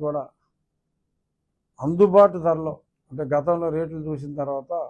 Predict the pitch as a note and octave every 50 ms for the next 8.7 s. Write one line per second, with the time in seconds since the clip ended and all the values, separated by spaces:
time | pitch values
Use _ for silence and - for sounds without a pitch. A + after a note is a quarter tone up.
0 | - _ _ _ _ _ _ _ _ _ _ _ _ - C#3+ E3 F#3 F#3+ G#3 G#3+
1 | G#3 G#3+ - F3+ D#3+ D#3 E3 D3 F3+ F3+ E3 G3 F#3+ F#3 F#3 F#3+ E3+ - - _
2 | _ _ _ _ _ _ _ _ - B2+ C3 - E3+ D#3 F3+ F3+ D#3+ D#3+ - -
3 | _ _ G3 - _ E3 D3+ C#3 - C3+ A#2+ B2 B2+ C#3+ C3+ C#3 D#3 D#3 D3 C#3+
4 | - D#3+ D3+ C#3 - _ - D3 D3 D#3 D3+ C3+ C3 D3+ E3 D3+ D3+ E3 D#3+ D3
5 | D#3 D#3 C#3 D3 D#3 D#3 F#3 - - _ _ _ _ _ _ _ _ _ _ _
6 | - D3 E3+ E3 - A#3 G3+ A#3+ B3 A#3+ A#3+ A#3 A3+ A3+ A3 A3 A3+ A3+ G#3 G3
7 | F3+ - G3+ F#3+ G3 G3 - - - G3 F#3 F#3 F#3 G3 G3 F#3 E3+ E3+ E3+ D#3
8 | - _ - F3 F#3+ G3+ G3+ G3 F#3 E3+ E3+ E3 E3